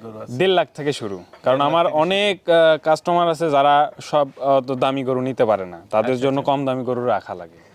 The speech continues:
Speaker 1: আসসালামু আলাইকুম, সুপ্রিয় দর্শক মণ্ডলী, আশা করি আপনারা ভালো আছেন, সুস্থ আছেন। কৃষি টিভি চ্যানেলের পক্ষ থেকে আপনাদেরকে স্বাগত জানিয়ে শুরু করছি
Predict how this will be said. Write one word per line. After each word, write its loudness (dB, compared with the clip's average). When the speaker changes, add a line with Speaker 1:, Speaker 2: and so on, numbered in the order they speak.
Speaker 1:
আসসালামু 4
আলাইকুম, 6
সুপ্রিয় 4
দর্শক 2
মণ্ডলী, 4
আশা 0
করি 2
আপনারা 2
ভালো 2
আছেন, 2
সুস্থ 0
আছেন। 4
কৃষি -4
টিভি 2
চ্যানেলের 4
পক্ষ 0
থেকে 0
আপনাদেরকে -2
স্বাগত -2
জানিয়ে -2
শুরু 0
করছি -4